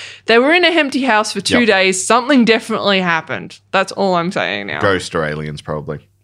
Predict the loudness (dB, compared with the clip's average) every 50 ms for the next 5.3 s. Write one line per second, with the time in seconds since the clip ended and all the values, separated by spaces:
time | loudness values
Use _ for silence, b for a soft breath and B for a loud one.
0 | _ _ _ -20 -20 -20 -20 -8 -6 -6 -6 -6 -10 -6 0 2 2 2 2 0
1 | -2 -2 0 0 0 0 -4 B B B B B B 0 2 2 2 2 2 0
2 | 2 2 0 0 0 0 0 0 0 0 -2 -4 -4 -4 -4 -4 -4 -6 -4 -2
3 | -2 -2 -2 -2 -6 -6 -6 -4 -2 -2 -2 -2 -4 -6 -4 -4 -4 -4 -6 -4
4 | -2 0 0 0 -2 -4 -6 -10 -14 _ -2 0 0 0 0 -2 -6 -8 -6 -4
5 | -2 -2 -2 -2 -6 -12